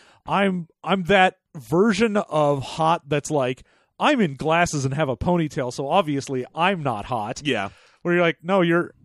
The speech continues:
Speaker 1: you're incredibly gorgeous. The fact that you have glasses and a ponytail did not stop that."
Speaker 2: If anything, it worked better for some of us. <laughs>
Speaker 1: And then,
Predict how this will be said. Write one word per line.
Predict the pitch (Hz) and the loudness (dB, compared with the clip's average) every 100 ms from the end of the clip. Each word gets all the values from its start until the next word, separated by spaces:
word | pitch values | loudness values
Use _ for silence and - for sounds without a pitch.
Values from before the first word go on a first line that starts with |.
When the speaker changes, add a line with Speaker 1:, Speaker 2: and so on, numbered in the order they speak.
| _ | _
Speaker 1:
you're | 156 156 170 | -8 -4 -2
incredibly | 160 190 185 170 175 | -2 0 2 2 2
gorgeous. | 170 170 151 151 - | 4 4 2 -2 -2
The | 165 | -2
fact | - 175 180 | 2 2 2
that | 190 | 0
you | 185 | 2
have | 180 143 | 2 0
glasses | 160 160 165 165 | 0 2 0 0
and | 165 | 0
a | 151 | 0
ponytail | - 165 156 160 147 | 2 2 2 2 2
did | 135 156 | 2 -2
not | 156 156 147 | -2 -2 -2
stop | - 160 139 | 0 0 0
that." | 127 123 | -2 -4
Speaker 2:
If | 147 | 0
anything, | 185 190 175 156 | 0 0 0 0
it | 147 | 0
worked | 160 156 - | 0 -2 -2
better | 143 139 | 0 0
for | 131 | 0
some | 127 120 | -2 -2
of | 113 | 0
us. | 104 - - - - _ - | 0 -2 -4 -8 -20 _ -10
<laughs> | - - - _ _ _ - | -10 -12 -20 _ _ _ -4
Speaker 1:
And | 156 | -2
then, | 175 170 170 | 2 0 0